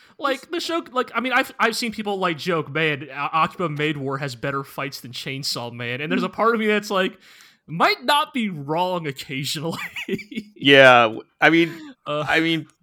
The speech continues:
Speaker 3: P A Works is one of the better
Speaker 1: Yeah.
Speaker 3: studios out there for, but, uh,
Speaker 1: I will say,
Speaker 3: although
Speaker 1: yes,
Speaker 3: not
Speaker 1: to bring up P A Works, man, I'm just glad that P A Works is doing a good comedy this time.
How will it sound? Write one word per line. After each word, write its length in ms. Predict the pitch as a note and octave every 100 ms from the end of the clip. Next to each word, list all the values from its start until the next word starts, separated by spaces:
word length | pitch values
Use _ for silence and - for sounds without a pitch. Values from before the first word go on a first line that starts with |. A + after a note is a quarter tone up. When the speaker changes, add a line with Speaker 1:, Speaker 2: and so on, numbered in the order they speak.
| _
Speaker 3:
P 240 | - D#3 D#3
A 60 | D#3+
Works 280 | D#3+ -
is 320 | E3 D#3+ D#3+ -
one 120 | D3
of 100 | D3+
the 260 | D3+ D3+ D3+ - _
better 440 | C3+ D3 D3 D3
Speaker 1:
Yeah. 80 | D3+ D3+
Speaker 3:
studios 560 | - C3+ - G2+ F#2+ F#2+
out 160 | F#2
there 200 | - F#2+
for, 280 | F2 G#2 G#2+ G#2
but, 280 | F#2+ F#2 -
uh, 300 | G#2 G2+ G2
Speaker 1:
I 60 | D4
will 160 | E4+ D#4+
say, 220 | B3 E3+
Speaker 3:
although 160 | A#2+
Speaker 1:
yes, 80 | B2
Speaker 3:
not 160 | D3 C#3+
Speaker 1:
to 40 |
bring 200 | A3+ D#4
up 100 | C4
P 160 | - A3
A 80 | G3
Works, 600 | D3 D3 B2 B2+ - -
man, 240 | F3 F#3
I'm 140 | A#3+ F4
just 240 | F4+ -
glad 400 | - - C#3+ D#3
that 100 | D3
P 140 | - E3
A 60 |
Works 200 | C#3+ D#3
is 120 | D#3 A2
doing 240 | D3 D3
a 80 | A#2+
good 400 | G2 A2 A2+ A2
comedy 400 | C3+ C#3 C#3+ D3
this 200 | C#3+ -
time. 440 | - D3+ D#3 D3+